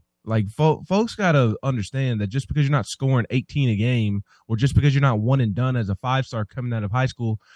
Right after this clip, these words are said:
that doesn't mean that all of a sudden you're a, a terrible basketball player or, or not worth having on the team. N B A teams legitimately wanted to sign him to a two-way contract.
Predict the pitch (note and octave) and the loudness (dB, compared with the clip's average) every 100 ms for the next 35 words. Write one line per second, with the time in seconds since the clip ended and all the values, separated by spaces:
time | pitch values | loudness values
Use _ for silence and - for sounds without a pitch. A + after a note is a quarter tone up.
0 | _ - G3 A#3+ G#3 G3+ F3+ - C#3+ C#3+ | _ -6 -4 -2 0 0 0 2 2 2
1 | - C#3 B2+ A#2 G2+ - G#2+ - - C#3 | 0 -2 0 -2 -2 -4 -8 -4 -2 -2
2 | A#2+ G#2+ G#2 G#2+ G#2 F2 E2+ F#2 F2+ G2 | -2 -2 -2 -4 -4 -6 -4 -4 -2 -2
3 | G#2+ G#2+ A#2 A#2+ G#2+ A#2 G2+ A2+ A#2 G#2 | -2 0 0 -2 0 -2 -2 -2 -2 -2
4 | G2+ F#2+ _ _ _ - A#2 - C3 E3 | -2 -4 _ _ _ -6 -4 -4 -6 -2
5 | G#3 F#3+ F#3+ - F3 D3 A#2+ - C#3 D3 | 0 2 0 0 0 0 -2 -4 0 0
6 | G#2 C#3 D#3+ D#3+ C3 D3+ B2 C3+ A#2+ A2+ | 2 2 2 0 -4 -4 -2 -2 -4 -6
7 | C3 A#2+ A#2+ A2 C3+ A2 - C3 G2+ - | -4 -2 -2 -2 -4 -4 -2 0 -2 -2
8 | G2+ F2 F2+ D#2 | -4 -4 -4 -6